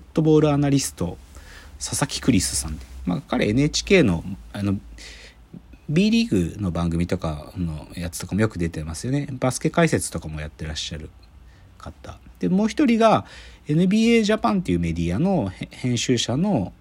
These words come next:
で、本-、あ、あ、そういうバスケットボール記事とかの翻訳もやってる大西レオさんっていう、このお二方が、スラムダンクをどう見たかっていうお話をされてるのがこれで、これめちゃくちゃ面白いんですよ、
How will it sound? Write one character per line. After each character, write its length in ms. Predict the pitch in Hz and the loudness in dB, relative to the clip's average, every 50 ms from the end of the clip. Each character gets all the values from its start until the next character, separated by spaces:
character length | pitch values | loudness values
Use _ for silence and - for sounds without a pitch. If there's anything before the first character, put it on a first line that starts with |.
| - - - | -16 -4 0
で、 140 | 190 190 175 | 2 2 2
本-、 340 | - - - 160 147 143 - - - - - | 0 0 0 2 2 0 -2 -8 -20 -12 -8
あ、 100 | 147 156 - - _ - - - | -8 -8 -8 -10 _ -20 -20 -16
あ、 160 | - 165 160 - - | -14 -14 -14 -10 -8
そ 180 | - - 185 | -2 2 4
う 40 | 180 | 6
い 160 | 175 170 165 | 6 6 4
う 60 | - - - | 2 -2 -2
バ 100 | 151 151 | 0 0
ス 80 | - - | 0 2
ケ 80 | 180 | 2
ッ 20 | 175 | 2
ト 100 | - 175 | 4 4
ボ 80 | 175 | 4
ー 40 | 170 | 4
ル 80 | 170 170 | 4 2
記 120 | - 190 | 0 0
事 80 | 180 - | -2 -2
と 80 | 107 | -2
か 80 | - - | -2 -2
の 60 | 87 | 0
翻 200 | 87 127 123 123 | 2 2 2 2
訳 180 | 120 117 - 123 | 2 0 0 0
も 60 | 123 | 0
や 60 | 120 | 0
っ 20 | |
て 100 | - - | 0 -2
る 60 | 123 - | -2 0
大 220 | 120 117 117 123 | 2 2 4 4
西 280 | 120 123 123 - - 123 | 6 4 4 2 2 2
レ 120 | 120 117 | 4 4
オ 100 | 107 95 | 4 2
さ 160 | 92 - - 82 | 0 -2 -6 -6
ん 60 | 80 | -8
っ 20 | |
て 180 | - - - 82 | -8 -10 -10 -12
い 40 | 80 | -8
う、 20 | |
こ 100 | - - | -4 -2
の 100 | 160 165 | 0 0
お 20 | 170 | 0
二 220 | - - - 233 | -2 -2 -2 0
方 260 | - 165 - - 120 | 0 0 0 0 -2
が、 340 | 135 180 247 226 113 90 85 - - - - - - - - - - | -2 0 0 2 2 0 -2 -4 -12 -18 -18 -18 -18 -18 -18 -16 -12
ス 160 | - - - | -6 0 2
ラ 100 | 131 120 | 4 4
ム 100 | 117 117 | 6 4
ダ 100 | 117 113 | 4 4
ン 100 | 107 104 | 2 2
ク 200 | - - 233 285 | 2 4 4 4
を 160 | - 101 - - - - - | 4 4 2 -2 -10 -8 -2
ど 140 | 98 101 90 | 2 2 4
う 40 | 82 | 4
見 120 | 78 76 | 2 0
た 160 | - - 78 | -4 -8 -8
か 140 | - - - | -4 -2 -2
っ 40 | 180 | -2
て 200 | - - - - | -4 -2 0 2
い 100 | 123 95 | 2 2
う 100 | 87 82 | 2 0
お 40 | 85 | -2
話 400 | 87 92 90 85 - - - 82 | -4 -4 -4 -4 -2 -2 -4 -4
を 100 | 82 - - | -4 -6 -6
さ 120 | - - | -4 -2
れ 120 | 104 104 104 | 0 0 2
て 100 | - 175 | 2 4
る 100 | 175 170 | 4 4
の 120 | 160 127 147 | 2 2 4
が 220 | 185 180 131 - | 4 4 4 4
こ 100 | - 92 | 2 -2
れ 80 | 87 95 | -2 0
で、 200 | 113 110 98 101 | 0 0 0 0
こ 100 | 131 156 | 0 0
れ 60 | 135 | 0
め 80 | 110 | 0
ち 100 | 110 - | 2 0
ゃ 40 | 208 | -2
く 60 | 214 | -2
ち 120 | - - 233 | 0 2 2
ゃ 140 | 220 - - | 2 2 2
面 120 | 180 180 | 0 0
白 160 | 185 - 196 175 | 0 2 2 0
い 20 | |
ん 20 | |
で 60 | - - | 0 -2
す 40 | |
よ、 80 | 170 - | -4 -10